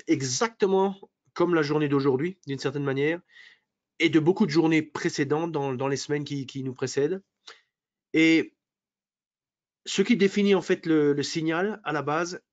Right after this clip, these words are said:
c'est cette notion de changement de couleur.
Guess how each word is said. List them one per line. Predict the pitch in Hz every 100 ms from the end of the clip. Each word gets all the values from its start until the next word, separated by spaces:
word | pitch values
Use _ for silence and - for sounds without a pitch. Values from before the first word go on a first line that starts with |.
| _
c'est | - - 160
cette | 156 147
notion | 156 156 - 175 175
de | 147 139 123 _ _ _ _ _ _ _ _ - -
changement | - 208 196 196
de | 170
couleur. | 175 165 175